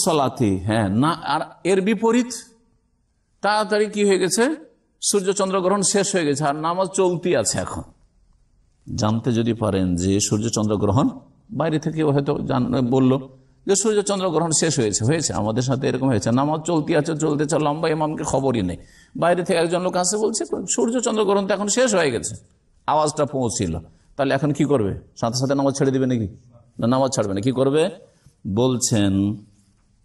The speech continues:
যে এমনটা যদি হয় যে ওয়াইন ইন জালাল কুসুফ ওয়া হুয়া ফিস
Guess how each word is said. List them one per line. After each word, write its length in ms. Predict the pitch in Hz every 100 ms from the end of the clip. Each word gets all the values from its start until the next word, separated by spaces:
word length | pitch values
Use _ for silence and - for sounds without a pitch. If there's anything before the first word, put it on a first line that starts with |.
| -
যে 120 | 110
এমনটা 400 | 90 127 156 156
যদি 220 | 147 147 143
হয় 220 | 117 120
যে 60 |
ওয়াইন 340 | 127 127 151 139 -
ইন 260 | 139 151
জালাল 280 | 113 120 107
কুসুফ 520 | 104 110 - 165 175
ওয়া 220 | 139 110 120
হুয়া 100 | 123
ফিস 180 | 127